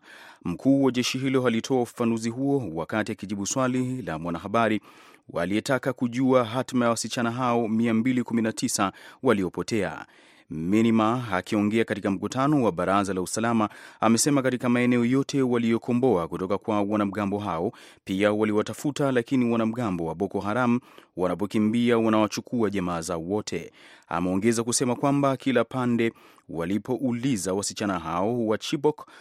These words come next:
hakuna yeyote aliyetoa maoni yake kama aliona kuchukuliwa kwa wasichana hao. Wanadiplomasia wa Marekani na Cuba wamekamilisha mazungumzo ya kurudisha tena ushirikiano wa kidiplomasia, lakini hakuna maelezo yaliyotolewa juu ya kile kilichojadiliwa.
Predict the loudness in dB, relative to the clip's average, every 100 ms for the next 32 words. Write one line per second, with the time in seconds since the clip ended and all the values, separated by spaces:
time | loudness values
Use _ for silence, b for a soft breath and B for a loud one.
0 | B -4 0 2 4 4 4 2 0 0
1 | 0 0 0 2 2 2 0 -2 -4 -2
2 | -2 -2 -4 -2 0 0 -2 -4 -6 -4
3 | 0 0 0 -2 -2 -2 -4 -4 -6 -6
4 | -8 -6 -4 -6 -8 -16 B B B B
5 | B B B B B _ 4 8 8 6
6 | 4 4 4 2 2 4 6 6 2 0
7 | 2 4 4 2 -2 -2 -2 -2 -2 0
8 | 0 0 -2 0 -2 0 0 0 2 2
9 | 2 2 2 2 0 -4 -2 -4 -2 -2
10 | -2 -2 -4 -4 -2 0 2 0 2 0
11 | 0 -4 -6 -4 -4 -2 0 0 0 b
12 | b b b -10 -8 0 0 0 0 2
13 | 4 4 4 2 2 0 0 0 -2 0
14 | 2 2 2 -2 -2 -2 -2 -2 -4 -4
15 | -6 -4 -6 -6 -4 -2 -4 -6